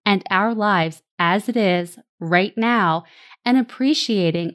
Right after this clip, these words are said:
all of the amazingness of our own children. But here is the good news. We get to decide how we want to think and talk about our experiences.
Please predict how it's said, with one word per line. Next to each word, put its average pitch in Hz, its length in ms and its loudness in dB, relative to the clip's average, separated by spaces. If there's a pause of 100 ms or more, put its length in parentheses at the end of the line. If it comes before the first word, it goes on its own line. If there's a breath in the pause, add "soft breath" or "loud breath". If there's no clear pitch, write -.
all 196 280 0
of 240 100 -2
the 214 220 -2
amazingness 180 920 0 (100)
of 196 140 0
our 208 160 2
own 226 240 0
children. 214 640 -2 (760)
But 302 140 4
here 269 240 -2
is 294 140 -2
the 277 100 0
good 196 300 -2
news. - 500 -4 (500)
We 277 240 0
get 359 240 -2
to 302 80 -6
decide 190 640 0
how 220 420 0
we 247 200 -2
want 202 340 0
to 180 100 -12
think 180 580 -2
and 190 180 0
talk 185 400 0
about 170 460 -2
our 165 260 2
experiences. 240 1040 -2